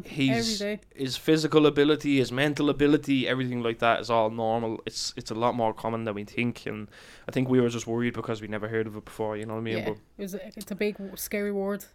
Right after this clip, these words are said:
Speaker 1: And
Speaker 2: Yeah.
Speaker 1: when all these doctors are telling you all these things, it's very overwhelming as well.
Speaker 2: Yeah,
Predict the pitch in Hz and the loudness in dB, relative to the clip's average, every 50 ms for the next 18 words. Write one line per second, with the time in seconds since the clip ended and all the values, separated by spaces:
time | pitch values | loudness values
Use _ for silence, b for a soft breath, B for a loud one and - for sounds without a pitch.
0 | _ _ - 135 127 120 113 107 107 110 - - - 208 214 214 214 220 220 196 | _ _ -2 0 2 2 2 2 0 -4 -8 -8 -4 0 0 2 2 2 0 0
1 | - 220 214 214 - 220 208 202 208 196 - 214 208 208 208 202 190 202 202 202 | -2 -4 -4 -4 -4 -6 -6 -4 -6 -6 -6 -6 -6 -6 -6 -6 -6 -6 -4 -4
2 | 214 202 - - 214 208 208 202 196 - 160 - 151 196 165 - _ - - - | -4 -6 -6 -8 -6 -6 -6 -6 -8 -10 -14 -12 -12 -12 -12 -12 _ -18 -18 -12
3 | - - 202 202 202 196 - 202 196 196 190 190 190 190 196 196 196 196 190 180 | -6 -4 -4 -4 -4 -6 -6 -6 -6 -4 -4 -4 -4 -4 -4 -4 -6 -6 -6 -4
4 | 196 196 196 190 - 107 202 92 80 | -4 -2 -2 -2 -2 -2 -2 -2 -2